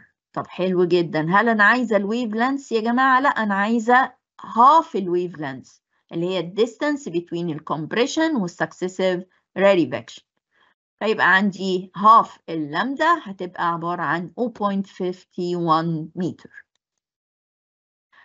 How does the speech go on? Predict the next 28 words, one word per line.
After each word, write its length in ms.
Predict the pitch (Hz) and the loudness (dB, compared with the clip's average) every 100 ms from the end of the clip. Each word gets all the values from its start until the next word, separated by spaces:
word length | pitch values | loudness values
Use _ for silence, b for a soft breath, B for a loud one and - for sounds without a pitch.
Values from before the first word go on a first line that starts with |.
| b b | b b
A 40 | 233 | 2
uniform 760 | 294 494 403 - 294 302 285 | 2 -2 -4 0 4 4 2
oscillating 640 | - 190 202 226 262 214 175 | -4 -4 -2 -4 -4 -2 2
wave 400 | 185 262 294 - | 2 2 0 0
is 200 | 196 - - | -6 -6 2
traveling 520 | 220 233 240 254 247 - 180 | 4 4 2 0 -4 -6 -6
in 160 | 175 - | -6 -6
a 120 | 160 | -8
stretched 760 | - - 214 226 - 202 196 202 | -10 -8 -4 -4 -4 -4 -4 -2
drop 420 | 180 226 - _ _ _ - | 4 4 2 _ _ _ -2
of 140 | 185 175 | -2 0
length 420 | 202 254 254 - _ | -2 -2 -4 -10 _
twenty 360 | 226 262 277 214 | -4 -2 0 0
meter 360 | 196 208 269 - _ _ _ _ _ - | 0 -2 -2 -2 _ _ _ _ _ -2
at 160 | 226 226 | 0 0
a 100 | 226 | -4
speed، 500 | - - 240 247 254 - | -4 -4 0 0 -2 -10
يبقى 200 | 160 175 | -4 2
أعطيني 480 | 160 170 208 208 160 | 2 2 -2 -2 -2
أدي 300 | 185 180 175 | -4 -4 -2
السبيد 440 | 170 - 202 208 165 | -4 -4 -4 -2 -2
أهي 260 | 175 262 | -2 -2
اللي 180 | 262 180 | 0 0
هي 40 | |
ال 80 | 165 | 0
oh 140 | - 185 | -2 0
point 380 | 180 180 170 123 | 0 -2 -4 -6
eight 340 | 156 _ _ | -6 _ _